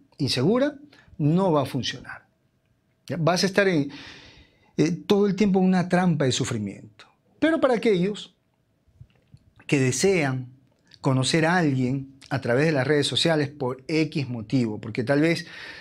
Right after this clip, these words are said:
ya no quieren seguir intentando con alguien que vive en su ciudad, quieren conocer a alguien diferente. ¿Cómo elaborar una página que sea atractiva? Porque recordemos que esas relaciones a distancia se dan precisamente por las redes sociales.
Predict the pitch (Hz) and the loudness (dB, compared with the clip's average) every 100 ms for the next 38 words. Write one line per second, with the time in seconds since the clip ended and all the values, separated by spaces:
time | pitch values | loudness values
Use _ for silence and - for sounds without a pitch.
0 | - 151 185 202 202 160 180 180 165 151 | -6 0 2 4 2 2 2 2 2 2
1 | 165 165 143 135 160 156 147 139 139 160 | 2 2 2 2 2 4 2 4 2 2
2 | 147 135 131 139 147 131 127 - 147 139 | 2 2 2 4 2 0 0 2 2 2
3 | - - _ - 160 160 151 135 170 160 | -2 -12 _ 2 2 4 2 4 4 4
4 | 156 151 139 151 170 160 110 - - _ | 4 4 4 4 4 2 -2 -6 -18 _
5 | _ _ _ _ _ _ - - - - | _ _ _ _ _ _ -20 -20 -20 -20
6 | _ _ _ _ _ _ _ _ _ _ | _ _ _ _ _ _ _ _ _ _
7 | _ _ _ - 254 277 285 294 - 170 | _ _ _ 0 2 2 2 0 -2 0
8 | 156 135 147 233 294 - 190 180 180 196 | 2 2 0 -2 -4 -4 -2 0 -2 -6
9 | 247 247 226 - - 151 143 123 - 117 | -2 -2 -4 -6 -4 -4 -4 -6 -8 -12
10 | - - 175 285 294 226 196 226 277 - | -6 -2 2 2 2 2 2 2 0 -4
11 | - _ _ _ - 165 185 208 190 147 | -16 _ _ _ -2 -2 0 0 2 2
12 | 196 202 165 147 135 214 214 165 143 170 | 0 0 0 -2 -2 -4 -2 0 2 2
13 | 170 143 156 156 170 151 127 113 139 135 | 0 0 -2 -2 -2 -4 -4 -2 0 0
14 | 131 - - - _ - | -2 -6 -8 -16 _ -20